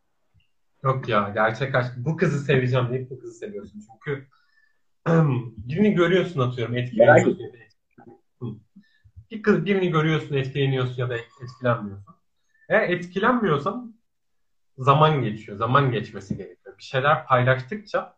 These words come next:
Speaker 1: daha fazla şey paylaşabileceğin rüyasına kapılıyorsun. Dolayısıyla gerçek aşk oluyor.
Speaker 2: Anladım.
Speaker 1: Zaten birini ilk,
Speaker 2: Anladım.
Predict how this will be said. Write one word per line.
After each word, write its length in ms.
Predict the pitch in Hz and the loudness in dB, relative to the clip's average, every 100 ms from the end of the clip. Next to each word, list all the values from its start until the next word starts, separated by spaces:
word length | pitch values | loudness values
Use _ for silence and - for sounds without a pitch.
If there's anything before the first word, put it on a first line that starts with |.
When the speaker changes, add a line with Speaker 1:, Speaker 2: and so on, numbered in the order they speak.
| _ | _
Speaker 1:
daha 240 | 143 160 202 | 4 4 6
fazla 240 | 180 160 | 4 2
şey 280 | 165 190 196 | -2 -2 -2
paylaşabileceğin 960 | - 147 147 - 151 160 143 156 180 170 - - - - - - _ _ | 4 4 4 -4 -4 -4 -2 -2 -2 -4 -12 -18 -20 -20 -20 -20 _ _
rüyasına 600 | 127 156 143 143 160 147 | 0 6 6 6 0 -2
kapılıyorsun. 760 | 120 110 98 95 95 175 202 - _ _ _ _ | -4 -6 -8 -10 -10 -16 -18 -20 _ _ _ _
Dolayısıyla 300 | 143 - - 143 | -4 0 4 4
gerçek 240 | - 120 | 2 -4
aşk 180 | 90 - - | -8 -10 -20
oluyor. 480 | - - _ - - _ _ _ _ _ _ _ - - - - | -20 -20 _ -18 -18 _ _ _ _ _ _ _ -14 -14 -20 -18
Speaker 2:
Anladım. 320 | - 117 110 95 | 4 8 8 8
Speaker 1:
Zaten 200 | 170 147 | 4 -2
birini 240 | 180 202 | 2 2
ilk, 180 | - - | 2 4
Speaker 2:
Anladım. 340 | 190 185 - | 6 4 0